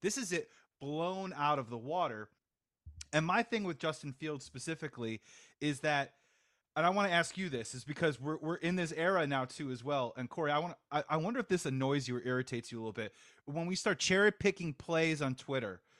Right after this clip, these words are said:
whether they're good or they're bad, and then that one play encapsulates the person's limitation in talent. I mean, how would you feel if a play, if they did that to you as a player going through it? And look, I love the J T Sullivan breakdowns, but they're running it right now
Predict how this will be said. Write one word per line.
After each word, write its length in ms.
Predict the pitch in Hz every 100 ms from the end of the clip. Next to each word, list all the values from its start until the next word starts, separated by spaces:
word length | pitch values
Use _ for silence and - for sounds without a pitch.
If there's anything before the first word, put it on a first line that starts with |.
| _ -
whether 260 | 139 156
they're 180 | 151 156
good 300 | 123 143 156
or 80 | 160
they're 140 | 160
bad, 480 | 139 135 127 107 104 _ - -
and 140 | 135 143
then 140 | 143
that 240 | 139 139
one 280 | 131 156 175
play 440 | - 170 156 139 127 - 135
encapsulates 920 | 139 143 147 143 - 143 135 127 - _ -
the 60 | 135
person's 460 | - 165 165 139
limitation 640 | 151 151 139 143 135 - 131
in 100 | 123
talent. 380 | 127 123 123 123
I 40 |
mean, 240 | 139 143 - - -
how 180 | 185
would 160 | 226 165
you 100 | 190
feel 240 | - 175
if 120 | 156 139
a 60 |
play, 300 | - 165 151
if 180 | 139 -
they 160 | 156 147
did 220 | 165 151
that 160 | 151 -
to 100 | 120
you 260 | 139 151
as 100 | 131
a 60 | 120
player 400 | - 127 120 101 - _
going 320 | - 160 151 135
through 280 | 165 160
it? 100 | 131 156
And 100 | 190
look, 160 | 196 -
I 100 | 175
love 220 | 190 226 233
the 80 |
J 180 | 208 214
T 160 | - 202
Sullivan 460 | - 165 185 185
breakdowns, 500 | 135 151 - 196 202
but 160 | 160 160
they're 140 | 180
running 320 | 135 147 170 175
it 160 | 160
right 180 | 165 170
now 240 | 180 185